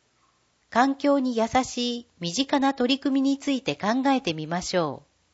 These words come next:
こんなことしていませんか？食品を食べないままで腐らせてしまう。まだ使えるのに捨ててしまう。見ていないテレビや使用していないパソコンをつけている。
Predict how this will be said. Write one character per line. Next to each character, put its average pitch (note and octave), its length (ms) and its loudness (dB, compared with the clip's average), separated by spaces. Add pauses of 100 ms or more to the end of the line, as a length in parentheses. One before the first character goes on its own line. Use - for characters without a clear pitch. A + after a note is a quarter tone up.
(1000)
こ C#4 160 2
ん D4+ 60 4
な D4+ 100 4
こ D#4+ 160 0
と G#3+ 140 0
し - 160 -8
て G#3 80 4
い A3 100 -2
ま A3+ 140 0
せ A#3 180 0
ん F3+ 80 -8
か？ D#3+ 340 -2 (1040)
食 E3+ 380 -2
品 C4+ 320 0
を B3 160 0 (160)
食 E3 120 2
べ D4 140 4
な C#4 160 4
い A3 80 -2
ま E3 140 -6
ま F3+ 160 -4
で D3 300 -4
腐 - 260 0
ら C#4+ 140 2
せ A#3 120 -2
て D#3+ 160 -4
し - 220 -8
ま D3 200 -6
う。 D3+ 140 -10 (960)
ま A#3 140 4
だ G#3 160 -2
使 - 300 2
え D4+ 120 4
る D#4 120 4
の A#3+ 140 0
に C#3+ 300 -6
捨 - 120 -20
て F#3+ 140 0
て B3+ 160 2
し A3+ 220 -4
ま G3 240 0
う。 F#3 200 -8 (920)
見 C#4 160 0
て C#4+ 120 4
い F3+ 140 -2
な F#3+ 180 0
い B3 120 -2
テ C#4+ 140 2
レ C4 160 4
ビ D#3+ 160 -4
や D3 200 0 (280)
使 - 240 -8
用 B3 260 4
し - 140 -6
て C4+ 100 2
い A#3 160 -2
な G#3 160 0
い C4 140 0
パ A#3+ 120 0
ソ C4+ 140 2
コ C4 180 2
ン B3+ 100 0
を B3+ 100 0
つ - 160 -16
け C#4 140 0
て E3+ 120 -4
い C#3 160 -6
る。 - 160 -14